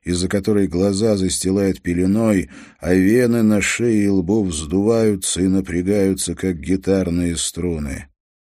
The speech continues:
"Расслабься, я не буду прикуривать", — сказал Харри, кивнув на табличку, запрещающую курение в комнате для свиданий. "Это мама, да?" Голос тоже возмужал, и в нем сквозила ярость.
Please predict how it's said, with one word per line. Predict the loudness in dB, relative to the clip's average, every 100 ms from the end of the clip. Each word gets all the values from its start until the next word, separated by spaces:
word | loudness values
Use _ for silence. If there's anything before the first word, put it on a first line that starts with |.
| _ _ _
"Расслабься, | -2 0 0 0 2 4 2 -2 -8
я | -6 -4
не | 0 0
буду | 2 0 0 -4
прикуривать", — | -10 -10 -4 -4 -4 -8 -10 -14 -14
сказал | -14 -10 -10 -8 -10
Харри, | -6 -2 -2 -4
кивнув | -10 -10 -8 -8 -8
на | -12
табличку, | -12 -10 -2 -2 -2 -4 -6 -8 -20 _ -8
запрещающую | -4 -2 -2 -2 0 0 0 -4 -6 -8
курение | -10 -4 -2 -2 -4
в | -10
комнате | -8 -8 -6 -10 -12
для | -10 -8
свиданий. | -6 -6 -6 -10 -12 -16 -20 _ _ _ _ _ _ _ _ _ -14
"Это | -4 2
мама, | 4 4
да?" | 2 -2 -4 _ _ _ _ _ _ _
Голос | -14 -10 -8 -8 -8 -10
тоже | -8 -6 -8 -8
возмужал, | -8 -6 -6 -4 -4 -4 -6 -8 _ _ _ _ _
и | -4
в | -2
нем | 0 0
сквозила | -2 -4 -2 0 -2 -2
ярость. | -2 -4 -6 -6 -8 -8 -10 -16